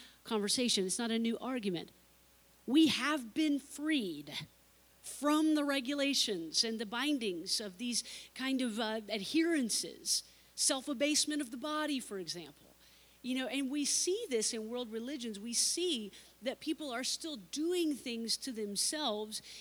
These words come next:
in order to appease a god or to show their piety or to show their penance.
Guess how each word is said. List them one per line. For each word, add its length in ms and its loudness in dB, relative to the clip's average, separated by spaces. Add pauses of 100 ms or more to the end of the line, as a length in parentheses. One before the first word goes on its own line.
in 160 2
order 360 -4
to 280 -2
appease 580 -4
a 120 -4
god 460 -6 (420)
or 220 0
to 160 0
show 540 2
their 260 -4
piety 680 -4
or 120 -4
to 120 -4
show 360 0
their 220 -4
penance. 840 -2